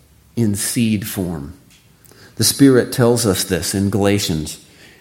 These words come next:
"And the Scriptures, foreseeing that God would justify the Gentiles by faith, preached the gospel to Abraham beforehand, saying, 'In you all the nations shall be blessed.' So then, those who are of faith are blessed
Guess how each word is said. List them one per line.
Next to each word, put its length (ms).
"And 260
the 60
Scriptures, 640
foreseeing 960
that 200
God 300
would 180
justify 680
the 100
Gentiles 760
by 220
faith, 480
preached 600
the 60
gospel 680
to 160
Abraham 640
beforehand, 680
saying, 520
'In 240
you 420
all 220
the 80
nations 640
shall 280
be 100
blessed.' 520
So 280
then, 360
those 320
who 160
are 80
of 160
faith 380
are 100
blessed 540